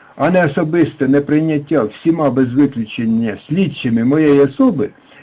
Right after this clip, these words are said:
то директор Державного бюро розслідувань Сухачов, дії та бездіяльність якого оскаржується, член організованої, при тому злочинної групи,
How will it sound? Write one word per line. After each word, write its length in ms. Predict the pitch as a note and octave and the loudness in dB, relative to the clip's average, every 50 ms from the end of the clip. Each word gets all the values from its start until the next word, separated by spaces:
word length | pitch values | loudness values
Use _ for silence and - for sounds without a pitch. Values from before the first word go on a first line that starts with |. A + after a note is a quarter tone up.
| - _ _ _ _ _ | -20 _ _ _ _ _
то 320 | G#3+ G#3 F#3 D#3 - - - _ _ _ | 2 2 2 2 0 -4 -8 _ _ _
директор 540 | - G2+ C3 E3 G3+ G#3 F#3+ - - C#3+ C3 | -4 -2 0 2 2 2 0 0 -2 -4 -4
Державного 640 | A2+ G#2+ C3+ C#3 B2 C3+ E3 D3+ C#3 B2+ B2+ C3 A#2+ | 0 0 0 0 2 2 0 2 2 2 2 2 0
бюро 320 | A2+ A2+ C3+ C#3 C#3 B2+ | 0 0 2 2 2 2
розслідувань 840 | B2+ B2 A#2 - - - A#2 C3 D3+ C#3 A2 G#2+ A2 G2+ G2 G2 G2 F#2+ - - | 0 -4 -6 -10 -8 -4 0 4 4 4 4 2 -2 -4 -4 -4 -6 -6 -6 -6
Сухачов, 640 | C3 B2 - C#3+ C#3 C3+ - B3 C4 C4 A3+ - - _ _ _ - - _ - | -4 -2 -2 -2 -2 0 0 2 2 2 0 -2 -8 _ _ _ -20 -20 _ -14
дії 400 | G#2+ A2 D#3 G#3 F#3 D#3 C#3 B2+ | -6 0 2 4 4 4 4 4
та 140 | B2+ C#3+ | 2 0
бездіяльність 840 | C3 B2+ C#3+ C#3 A#2+ A#2+ C3 C#3+ D3 D#3 C#3+ B2+ A#2 A#2 A2+ G#2+ - C3+ | 0 2 2 2 2 2 2 4 4 4 4 2 2 0 -2 -4 -4 -6
якого 460 | B2+ B2+ - D3 B2 A2 G#2+ - C3 | -4 -2 -2 -2 -2 -2 -4 -8 -10
оскаржується, 840 | B2+ B2+ - - F3+ C3+ A2+ G2 F2+ F#2 F#2+ F2+ F2 E2+ _ - E2 - _ _ - _ _ | -12 -12 -4 -2 0 0 0 0 -4 -8 -10 -10 -12 -14 _ -20 -20 -20 _ _ -20 _ _
член 520 | - - - D3+ C#3+ C#3+ E3 F#3+ G#3+ G#3+ G3+ - - | -16 -10 -2 0 2 2 4 4 4 2 2 -2 -4
організованої, 1120 | - D3+ D3 D3+ C3+ C#3+ D3 C3+ G#2+ B2 C#3 C3+ D3 D#3 D#3 D#3+ E3 E3+ F3 F#3 G3+ G#3+ G#3 _ _ _ _ _ _ _ _ _ _ _ _ | -4 -2 0 2 4 4 4 4 4 4 4 4 4 2 0 -2 -4 -4 -4 -4 -6 -6 -8 _ _ _ _ _ _ _ _ _ _ _ _
при 180 | - D#3 F3 D3+ | 0 0 0 0
тому 420 | C#3+ - F3+ F3 D#3 C#3+ C3+ A#2+ | 0 0 0 2 4 4 2 2
злочинної 800 | G#2 A#2 C3+ C#3 C3+ - - D#3 E3 F#3 G3 G3 G3 G3 G3 F#3+ | 2 2 0 0 0 0 -2 0 0 2 0 2 2 2 2 2
групи, 540 | C#3+ B2 C3 C#3 C#3 B2+ B2+ - G#2+ - | 0 2 4 4 2 2 2 -2 -6 -8